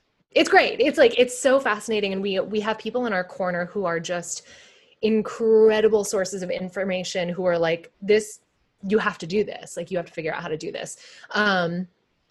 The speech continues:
Priya is very, very busy. I'm very busy. Um, but we're getting all these signs from the universe over the last month in particular, because, like,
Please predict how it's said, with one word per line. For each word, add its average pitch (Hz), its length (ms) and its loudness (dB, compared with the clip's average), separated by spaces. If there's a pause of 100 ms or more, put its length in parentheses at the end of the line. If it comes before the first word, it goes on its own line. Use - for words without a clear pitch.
(260)
Priya 240 340 2
is 202 140 -2
very, 214 300 4
very 208 200 0
busy. 175 480 -2 (380)
I'm 190 220 0
very 190 200 0
busy. 175 380 -4
Um, 180 300 -2
but 180 260 -2
we're 196 140 -4
getting 220 260 -2
all 202 100 -2
these 180 200 -6
signs 175 300 -6
from 190 100 -10
the 170 80 -10
universe 165 380 -6
over 165 100 -4
the 165 60 -6
last 156 220 -6
month 160 320 -8
in 175 100 -6
particular, 175 500 -4
because, 180 240 -10 (180)
like, 170 320 -4